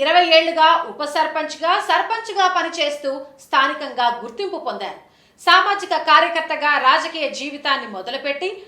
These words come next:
పట్టణంలో పేరు ప్రఖ్యాతులు సంపాదించాడు. వాస్తవానికి కరీంనగర్ నియోజకవర్గంలో బీఆర్ఎస్ వర్సెస్ బీజేపీ అన్న భావన ఉన్నప్పటికీ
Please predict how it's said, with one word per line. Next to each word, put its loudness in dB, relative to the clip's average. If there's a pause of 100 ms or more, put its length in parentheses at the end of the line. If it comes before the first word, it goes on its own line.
(200)
పట్టణంలో 0 (160)
పేరు 0
ప్రఖ్యాతులు -2
సంపాదించాడు. -4 (440)
వాస్తవానికి 2 (120)
కరీంనగర్ 0
నియోజకవర్గంలో -4 (160)
బీఆర్ఎస్ 2
వర్సెస్ -6
బీజేపీ -8
అన్న -2 (140)
భావన 0 (140)
ఉన్నప్పటికీ -8